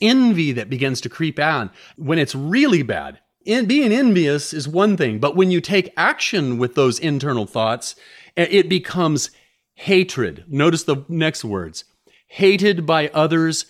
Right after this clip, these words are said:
and hating one another." See, the world that is dying is an unregenerated world, and it's characterized by hatred of one another. Where the kingdom that Christ is building,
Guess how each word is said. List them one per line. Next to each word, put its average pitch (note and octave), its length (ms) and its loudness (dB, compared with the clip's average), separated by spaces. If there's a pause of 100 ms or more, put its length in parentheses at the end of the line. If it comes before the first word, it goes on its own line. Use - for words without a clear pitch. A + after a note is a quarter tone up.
(280)
and C#3+ 200 0
hating C3+ 760 0 (360)
one C3+ 300 0
another." A#2+ 580 -2 (800)
See, - 540 0 (420)
the D3+ 180 2
world G3 760 2
that E3+ 160 4
is B2+ 180 -2
dying A#2+ 640 -2 (720)
is - 420 2
an E3 180 0 (160)
unregenerated D#3+ 960 2
world, A#2+ 460 0 (500)
and D#3+ 160 2
it's D3 160 -2
characterized D3 1040 -2
by A#2+ 280 -2 (300)
hatred D3+ 460 -2
of B2+ 180 -4
one A2+ 220 -2
another. G2 460 -6 (720)
Where E3 320 6
the C#3+ 160 -2
kingdom G3 400 2
that D3+ 120 -4
Christ F#3+ 460 0
is C3 160 -4
building, C3 560 0